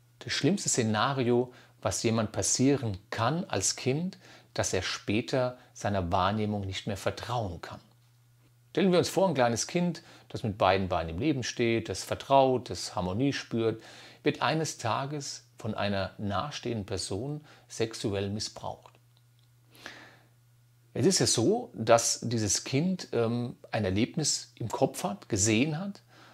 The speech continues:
Es hat etwas, ähm, gerochen, geschmeckt, gehört, auf dem Körper gespürt. Es hat vielleicht Ekel wahrgenommen.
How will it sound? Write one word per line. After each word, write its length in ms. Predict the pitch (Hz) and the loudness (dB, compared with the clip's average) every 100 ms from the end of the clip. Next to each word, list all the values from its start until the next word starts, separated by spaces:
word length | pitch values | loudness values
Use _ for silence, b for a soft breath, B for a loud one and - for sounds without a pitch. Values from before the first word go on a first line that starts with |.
| B | B
Es 120 | - - | -4 -4
hat 220 | 90 - | -4 -6
etwas, 640 | 92 92 90 87 - - - | -8 -2 0 0 0 -2 -2
ähm, 560 | 98 90 87 85 87 | -2 0 -4 -6 -8
gerochen, 560 | 92 101 160 - 165 160 | -6 -4 -4 -6 -10 -6
geschmeckt, 540 | 113 - 131 143 - - | -6 -4 -6 -8 -14 -10
gehört, 640 | - 127 147 - - - | -6 -6 -6 -12 -18 -18
auf 100 | - | -16
dem 100 | - | -12
Körper 300 | - 113 - | 0 2 2
gespürt. 600 | - - - 120 120 - B B B B B - | -6 -10 -6 -6 -6 -12 B B B B B -18
Es 80 | |
hat 120 | - - | -18 -8
vielleicht 320 | - - - | -6 -6 0
Ekel 340 | 127 - 107 | 0 2 2
wahrgenommen. 640 | 101 101 104 101 98 107 | 2 2 -2 -4 -6 -10